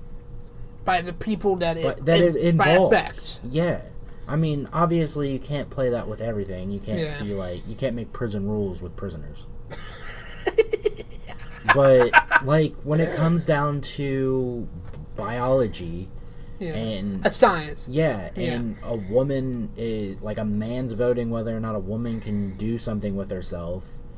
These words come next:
Speaker 1: Yeah.
Speaker 2: Like, fuck off. Also,
Speaker 1: I mean, that's,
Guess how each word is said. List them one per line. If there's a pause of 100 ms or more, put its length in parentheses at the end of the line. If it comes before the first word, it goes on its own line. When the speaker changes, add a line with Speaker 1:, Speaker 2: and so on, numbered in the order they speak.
(720)
Speaker 1:
Yeah. (320)
Speaker 2:
Like,
fuck
off.
Also,
Speaker 1:
I
mean,
that's,